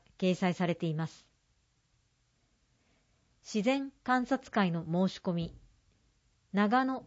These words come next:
電子申請サービスの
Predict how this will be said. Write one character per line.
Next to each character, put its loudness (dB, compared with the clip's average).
電 4
子 -6
申 -2
請 2
サ 0
ー 2
ビ -4
ス -10
の 2